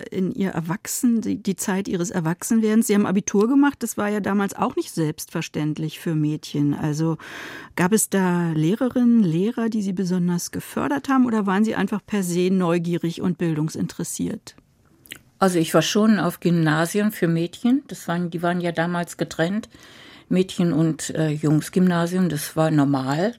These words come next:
Speaker 2: Also Mittelstandskinder gingen aufs Gymnasium oder die Realschule. Und, äh, ich war halt auf, äh,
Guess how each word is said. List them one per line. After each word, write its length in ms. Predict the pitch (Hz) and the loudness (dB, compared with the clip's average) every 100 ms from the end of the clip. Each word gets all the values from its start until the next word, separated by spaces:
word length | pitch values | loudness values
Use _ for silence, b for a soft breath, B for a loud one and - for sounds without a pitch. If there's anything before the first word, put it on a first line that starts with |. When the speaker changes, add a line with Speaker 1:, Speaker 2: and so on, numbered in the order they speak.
| - | -6
Speaker 2:
Also 300 | 156 160 143 | -4 -2 -2
Mittelstandskinder 920 | 156 156 156 - 170 170 - 180 180 160 | -2 -2 -6 -2 -2 -2 -2 0 0 0
gingen 400 | 165 165 160 - B B B | 0 2 0 -4 B B B
aufs 180 | 165 - | -2 0
Gymnasium 580 | 156 151 139 156 185 196 | 4 4 4 2 2 2
oder 160 | 170 160 | 2 0
die 80 | 160 | 2
Realschule. 920 | 160 - 151 165 - - 202 214 226 B B B B B B - | 0 0 2 2 0 -2 0 0 -4 B B B B B B 2
Und, 380 | 196 190 - | 4 4 2
äh, 220 | - 190 185 | 0 2 2
ich 240 | 190 - | 0 0
war 120 | 196 | 2
halt 200 | 208 208 | 2 0
auf, 340 | 185 180 - - | -2 -4 -8 -4
äh, 180 | 180 | -2